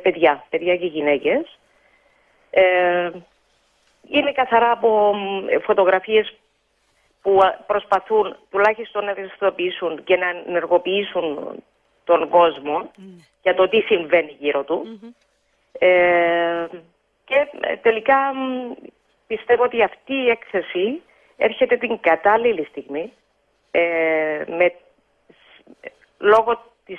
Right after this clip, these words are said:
Speaker 1: σημερινής κρίσης που υπάρχει στην Εφήλιο, λόγω του προσφυγικού, μεταναστευτικού,
Speaker 2: Ακριβώς.
Speaker 1: ε, το οποίο παρακολουθούμε όλοι, ε, και είναι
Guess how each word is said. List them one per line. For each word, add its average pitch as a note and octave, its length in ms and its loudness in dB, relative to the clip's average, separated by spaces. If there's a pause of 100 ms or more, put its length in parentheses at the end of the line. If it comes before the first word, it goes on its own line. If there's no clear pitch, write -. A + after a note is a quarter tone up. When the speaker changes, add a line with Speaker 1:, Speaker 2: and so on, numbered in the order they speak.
(120)
Speaker 1:
σημερινής F3 580 -2
κρίσης F3+ 380 -2
που - 80 -10
υπάρχει D3 580 -4 (360)
στην D3+ 300 -2
Εφήλιο, C#3+ 640 -2 (380)
λόγω G#3+ 260 4
του A3 100 -2
προσφυγικού, F#3+ 840 0
μεταναστευτικού, D#3 960 -4 (300)
Speaker 2:
Ακριβώς. G3 320 -20
Speaker 1:
ε, F3 200 2
το F#3 120 0
οποίο G3+ 300 2
παρακολουθούμε G3 720 2
όλοι, E3+ 600 -2 (160)
ε, D#3+ 120 -4 (1080)
και - 100 0 (160)
είναι C4 380 -2